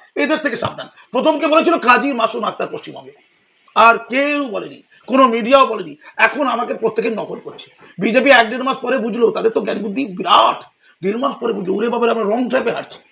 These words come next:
we want justice", ওদের স্লোগানটা বলাই যাবে না। আর কোনো স্লোগান হয় না নাকি? ওইটি বলতে হবে, যেটা ওই সিনজাল বলেছে, ওটা তো কে ভণ্ডামি হচ্ছে? আমরা তো জানি মাহাতোরা ভণ্ডামি করছে, পুরো ফুল ভণ্ডামি, হান্ড্রেড পার্সেন্ট ভণ্ডামি হচ্ছে। কার কার ক্ষতি হচ্ছে? ওই আবেগ,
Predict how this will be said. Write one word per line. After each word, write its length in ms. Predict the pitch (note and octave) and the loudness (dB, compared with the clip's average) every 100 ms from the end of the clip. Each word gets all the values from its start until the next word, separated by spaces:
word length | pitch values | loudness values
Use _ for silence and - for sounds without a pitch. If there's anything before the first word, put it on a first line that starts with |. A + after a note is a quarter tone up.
| _ - - - | _ -20 -16 4
we 140 | C4 D#4 | 8 10
want 200 | E4 E4+ | 8 6
justice", 300 | D#4+ E4+ F4 - | 4 2 0 0
ওদের 180 | D#4 G4+ | 4 4
স্লোগানটা 340 | F4 D#4 E4+ | 4 0 2
বলাই 200 | C#4 G4 | 4 4
যাবে 160 | E4 - | 2 -2
না। 60 | - _ _ _ _ | -12 _ _ _ _
আর 140 | - G#3+ | -14 -14
কোনো 140 | A#3 | -14
স্লোগান 200 | A3+ A3+ | -14 -12
হয় 100 | A3+ | -12
না 80 | A#3+ | -14
নাকি? 140 | G#3 | -16
ওইটি 160 | G3 F3+ | -16 -12
বলতে 180 | D4 G4+ | -12 -14
হবে, 120 | F#4 _ _ _ | -16 _ _ _
যেটা 140 | G#3 A3+ | -14 -12
ওই 100 | A3 | -12
সিনজাল 320 | A#3 B3+ C4+ | -14 -16 -16
বলেছে, 200 | D4 - | -14 -14
ওটা 100 | A3+ | -14
তো 60 | |
কে 140 | C#4+ D4+ | -14 -12
ভণ্ডামি 280 | A#3+ F4+ D#4 | -12 -10 -10
হচ্ছে? 180 | - _ _ _ _ | -12 _ _ _ _
আমরা 180 | - C4+ | -10 -8
তো 80 | E4 | -6
জানি 300 | B3 C#4+ F#4+ | -4 -4 -4
মাহাতোরা 320 | G4+ F#4 F#4 | -2 -4 -4
ভণ্ডামি 220 | C#4 C4 | -6 -10
করছে, 180 | A3 - | -14 -18
পুরো 120 | _ _ _ _ _ _ _ - | _ _ _ _ _ _ _ -2
ফুল 160 | G#4 | -2
ভণ্ডামি, 300 | E4 A3 - _ _ _ _ _ _ | -2 -8 -16 _ _ _ _ _ _
হান্ড্রেড 260 | - G4+ A4+ | -4 -2 -2
পার্সেন্ট 240 | D4+ A#3+ | -6 -12
ভণ্ডামি 240 | D3+ - _ | -18 -20 _
হচ্ছে। 200 | _ _ _ _ _ _ _ _ _ - | _ _ _ _ _ _ _ _ _ -8
কার 180 | G#3+ | -6
কার 120 | A3 G#3+ | -6 -10
ক্ষতি 220 | - - | -16 -20
হচ্ছে? 220 | _ _ _ _ - | _ _ _ _ -14
ওই 100 | G#3 | -10
আবেগ, 240 | G3+ A3 | -8 -6